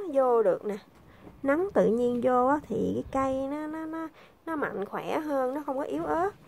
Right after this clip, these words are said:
Trồng trong nhà kính nó vẫn sống nhưng mà nó, nó cũng là, là nó, nó hơi yếu ớt hơn là cái cây mà nó có cái nắng tự nhiên chiếu vô. Rồi rau răm mình cũng trồng nhà kính mình để dành,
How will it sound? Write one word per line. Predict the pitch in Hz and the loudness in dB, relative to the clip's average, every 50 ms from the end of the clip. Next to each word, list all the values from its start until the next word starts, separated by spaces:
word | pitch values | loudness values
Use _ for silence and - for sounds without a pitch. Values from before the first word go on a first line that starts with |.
| - _ - - - - | -20 _ -20 -14 -6 -2
Trồng | 220 202 202 208 | -2 0 2 2
trong | 240 240 247 | 2 2 2
nhà | 240 208 | 2 2
kính | 196 - 262 277 311 | 2 2 2 2 2
nó | 359 359 311 | 0 0 -2
vẫn | - 151 196 247 | 0 0 -2 -2
sống | - - 302 285 311 359 415 480 415 | 0 2 4 4 4 4 2 0 2
nhưng | 330 277 240 233 | 2 4 4 4
mà | 220 196 185 175 | 2 2 2 2
nó, | 190 220 269 294 285 254 233 226 226 226 233 - - - - - - - - - - - - - - - - - - - | 2 2 2 2 2 2 4 4 2 2 0 -2 -8 -18 -20 -20 -20 -20 -20 -20 -20 -20 -20 -20 -20 -20 -20 -18 -8 -6
nó | 285 302 294 - | -4 -4 0 2
cũng | 208 175 175 202 254 302 | 2 2 2 0 -4 -2
là, | 294 269 214 196 208 | -2 -2 -4 -4 -6
là | 196 190 185 180 | -8 -8 -6 -6
nó, | 202 233 254 | -6 -6 -6
nó | 269 277 294 294 294 302 302 311 294 - - - | -6 -6 -6 -8 -8 -10 -10 -12 -12 -14 -18 -20
hơi | - - - 285 285 277 269 - | -20 -12 -8 -4 -2 -2 -2 -2
yếu | 247 294 330 359 | -2 -4 -4 -2
ớt | 339 294 320 359 403 - | -2 -2 -2 -2 -2 -2
hơn | - 277 240 | -2 -2 0
là | 214 175 170 | 0 0 0
cái | 214 262 - - | -2 -2 -2 -4
cây | - 233 220 427 | -2 0 0 0
mà | - 196 | 0 0
nó | 170 170 | -2 -4
có | 180 - - - | -8 -10 -12 -10
cái | - 311 | -8 -6
nắng | 302 294 285 320 349 | -6 -4 -4 -6 -4
tự | - - - 147 | -4 -4 -4 -2
nhiên | 180 202 214 208 208 208 208 | -2 0 2 2 2 0 -4
chiếu | - 247 262 302 320 302 | -8 -10 -8 -6 -4 -4
vô. | 285 262 240 226 226 220 - - - - - - - - - _ - - _ _ _ _ _ _ _ _ _ _ _ - - - - - | -2 -2 -2 -2 -4 -4 -8 -14 -20 -20 -20 -20 -20 -20 -20 _ -20 -20 _ _ _ _ _ _ _ _ _ _ _ -20 -20 -20 -14 -10
Rồi | 226 226 185 | -8 -2 2
rau | 208 214 220 | 4 4 6
răm | 214 233 226 220 | 6 6 6 4
mình | 214 202 190 | 2 0 -2
cũng | 185 185 220 247 | -2 -2 -4 -2
trồng | - 233 185 190 180 | 0 0 0 0 0
nhà | 180 180 | -2 -2
kính | 175 - - 226 247 285 | -2 -2 -2 0 0 2
mình | 294 240 185 156 | 2 2 2 2
để | 156 185 | 0 0
dành, | 196 214 208 190 180 170 | 2 2 2 4 4 2